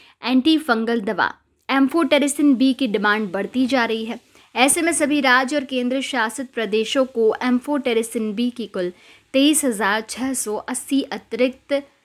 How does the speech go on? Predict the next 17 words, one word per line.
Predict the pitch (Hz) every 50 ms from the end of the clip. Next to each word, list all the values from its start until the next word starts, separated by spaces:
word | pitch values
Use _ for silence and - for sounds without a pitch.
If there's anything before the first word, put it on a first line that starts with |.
| _ _ _ _ _ _ _ _ _ _ _ _ _ _ _ - 202
वायल | 190 190 240 226 233 262 269 - - -
आवंटित | 208 220 220 233 233 240 240 294 285 - - -
किए | 277 277 269
गए | 226 262 254
हैं, | 254 254 285 302 - 247
जिसकी | 196 214 - - 247
जानकारी | 202 - 240 226 226 220 - 233 247 269 320 302
रसायन | 247 226 214 - - 240 226 254 262 254
और | 240 233
उर्वरक | - - 247 247 226 254 262 277 285 - _
मंत्री | 226 220 214 202 - 185 160 165 - _ _ - - _ _ 202
डीवी | 208 247 254 240 294 302
सदानंद | - - 208 196 202 185 185 214 247 254 240 208 180
गौड़ | - 214 175 160 165
ने | 170 165 147
दी | 131 - 139 175
है। | 190 -